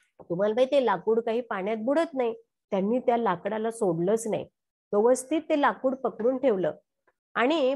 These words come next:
पूर्वी विहिरीमध्ये, विहिरीतून पाणी काढण्यासाठी इंजिन्स असायचे, काही हॉर्स पॉवरचे, ते डिझेलवर चालायचे. ते इंजिन ठेवण्यासाठी असा एक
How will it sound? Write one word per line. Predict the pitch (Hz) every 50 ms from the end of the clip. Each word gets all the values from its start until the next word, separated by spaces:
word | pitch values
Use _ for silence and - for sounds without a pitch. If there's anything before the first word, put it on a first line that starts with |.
| 269 -
पूर्वी | 254 240 220 226 262 285 302
विहिरीमध्ये, | 294 262 233 214 208 220 262 285 294 285 262 214 233 220 190 196 220 226
विहिरीतून | 220 214 208 214 233 247 240 294 311 311
पाणी | 302 302 247 220 202 214 240
काढण्यासाठी | 233 - 240 220 220 220 220 - 233 214 214 233 269 294 -
इंजिन्स | - 233 226 220 214 214 277 294 285 269 277 -
असायचे, | 202 170 - - 160 156 - - 147 - - _ - - - - - _ _ _
काही | 240 233 262 269
हॉर्स | 254 - 226 208 208 214 - -
पॉवरचे, | - - 165 160 165 170 170 - - 160 143 - - _ _ _ _ _ _ _ _ _ _ _ _ _ _ _ _ _ -
ते | - _ - 226 233 240 240 226
डिझेलवर | 214 190 220 202 220 254 277 269 254 247 220
चालायचे. | 208 - 175 160 160 165 170 - - 165 143 - _ _ - _ _ _ _ -
ते | 302
इंजिन | 302 277 247 240 233 269 320 339 349
ठेवण्यासाठी | 349 302 302 277 262 254 254 247 - 269 254 262 269 247 220 220 240 -
असा | - 208 208 208 247 247
एक | 240 240